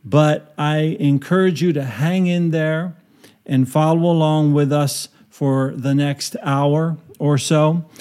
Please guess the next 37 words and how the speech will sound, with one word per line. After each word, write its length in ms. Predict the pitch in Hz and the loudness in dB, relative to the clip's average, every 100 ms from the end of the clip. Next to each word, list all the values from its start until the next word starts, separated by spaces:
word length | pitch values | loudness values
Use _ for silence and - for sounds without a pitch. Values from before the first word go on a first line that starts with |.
| - - | -20 -8
If 100 | - | 0
you 80 | 147 | 4
need 180 | 151 | 4
to 60 | 139 | 0
take 240 | 127 165 | -2 -2
a 60 | 139 | -2
break, 360 | 117 156 160 156 | 0 0 0 0
that's 280 | 156 151 | -2 -2
the 100 | - | -4
beauty 460 | 123 139 156 151 151 | -2 2 4 4 2
of 180 | 139 123 | 0 -2
a 220 | 127 120 - - - | -2 -4 -8 -16 -4
recorded 760 | 127 127 - 160 160 151 160 | -4 -4 -4 0 2 0 -4
teaching 480 | - 156 147 - 160 | -2 0 0 -2 -2
like 320 | 151 147 143 | 0 -2 -4
this. 280 | 156 156 147 | -4 -4 -4
You 60 | 139 | -6
can 140 | 135 | -4
always 260 | 139 139 123 | -2 -2 -4
go 160 | 139 135 | -4 -4
back 500 | 120 135 139 143 131 | -4 -2 -4 -4 0
and 260 | 123 120 - - - | 2 0 -2 -18 0
pick 240 | 151 139 | 0 2
up, 460 | 143 139 - - - | 2 0 -2 -18 -8
um, 600 | 131 123 120 123 127 - | -4 -2 2 2 2 -2
wherever 500 | 131 113 131 135 131 | -6 0 2 2 2
you 220 | 131 127 | 2 2
left 440 | 123 131 127 - - | 2 0 -2 -6 -2
off. 400 | 139 127 131 - | -2 -2 -4 -4
But 260 | 143 185 - - - | -2 -2 -8 -20 -8
jumping 440 | 113 175 208 226 208 | 2 4 4 2 4
on 260 | 196 190 | 4 4
into 720 | 175 175 170 - 165 156 156 - | 4 2 0 2 2 4 2 0
our 260 | 143 139 | -2 0
verses 840 | 127 110 156 170 - 170 160 - - _ - - | -2 0 0 0 -2 -2 -2 -6 -14 _ -20 -20
for 680 | - 165 170 170 165 156 - - | -8 0 2 4 2 0 -6 -10
today 960 | - 143 113 170 170 139 123 127 160 | -4 -2 0 2 4 2 2 0 -2